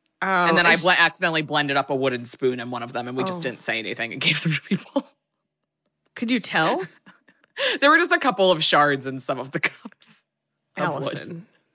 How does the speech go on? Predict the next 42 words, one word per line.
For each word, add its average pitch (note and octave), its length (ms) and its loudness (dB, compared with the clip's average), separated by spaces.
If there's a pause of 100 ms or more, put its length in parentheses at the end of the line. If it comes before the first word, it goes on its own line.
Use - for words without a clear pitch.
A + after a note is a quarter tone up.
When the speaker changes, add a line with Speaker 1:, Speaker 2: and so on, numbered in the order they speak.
(140)
Speaker 1:
they B3 120 -4
could B3+ 100 -2
have G3+ 120 -2
died. A#3+ 440 2 (320)
Speaker 2:
<laughs> - 300 -14
I G3+ 80 0 (160)
know. - 520 -14 (520)
They E4 80 6
were F4+ 120 8
big, G#3+ 260 2
though. C#3+ 100 0
It C3 60 -4
was, E3+ 80 -4
like, F#3+ 120 0
the F#3 80 0
size E3 240 4
of C#3+ 60 -4
a C#3+ 60 0
toothpick. - 460 -8
Like, C3 180 -4
you G#3 60 2
Speaker 1:
Oh, G#3 180 4
Speaker 2:
couldn't, C#3+ 140 0
Speaker 1:
okay. B2+ 280 -6 (220)
Speaker 2:
like B2+ 340 -8 (480)
Speaker 1:
That's A3+ 240 -6
terrifying. E3+ 600 -2 (540)
Speaker 2:
Yeah, G3+ 440 4
we G#3 220 -2
were D#3+ 220 -4 (120)
idiots. B2+ 580 -10 (920)
Speaker 1:
Um, F#3 540 2 (380)
well, G3+ 100 -6
keeping E4+ 280 2
that A#3 180 6
in G3 60 -4
mind, F3 440 0
they're G3+ 140 0
making G#3 240 4
Speaker 2:
<laughs> - 0 -
Speaker 1:
strawberry F3+ 320 4
daiquiris. D#3+ 600 0